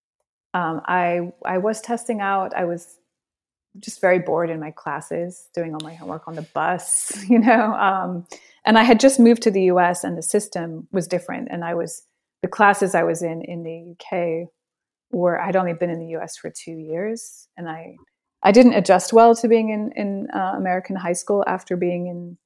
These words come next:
secondary school in Scotland. And the, the, just the, the level of the classes was more, at that age, was just, it was more demanding than the classes I was in, in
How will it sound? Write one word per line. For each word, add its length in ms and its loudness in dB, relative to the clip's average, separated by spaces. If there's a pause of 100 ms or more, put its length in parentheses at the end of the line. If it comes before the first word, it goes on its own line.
(160)
secondary 420 -6
school 480 -2
in 100 -8
Scotland. 600 -6 (460)
And 200 -2
the, 80 0
the, 300 -2 (100)
just 180 -4
the, 260 0
the 160 4
level 400 4
of 120 -2
the 80 -6
classes 480 -6
was 200 -8
more, 480 -10 (120)
at 140 -8
that 180 -6
age, 280 -10
was 160 -14
just, 300 -12
it 120 -12
was 380 -12
more 180 -14
demanding 600 -16
than 120 -20
the 80 -20
classes 420 -16
I 60 -12
was 200 -16
in, 200 -20
in 120 -20